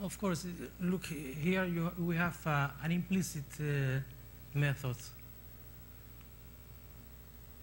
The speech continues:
Uh, in this case, uh, there is supposed to, to prove, uh, uh, strong convergence too. And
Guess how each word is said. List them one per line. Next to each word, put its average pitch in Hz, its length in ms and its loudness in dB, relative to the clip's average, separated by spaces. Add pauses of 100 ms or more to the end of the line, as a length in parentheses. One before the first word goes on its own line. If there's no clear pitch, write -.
Uh, 151 40 -2 (160)
in 165 100 4
this 175 180 0
case, 190 540 4
uh, - 20 2
there 151 520 4
is 147 80 0
supposed - 340 -2
to, 147 300 2
to 151 100 0
prove, - 720 0 (160)
uh, 151 60 0
uh, 143 140 2 (2000)
strong 175 280 0
convergence 143 580 0
too. 220 220 -2 (1600)
And 156 840 4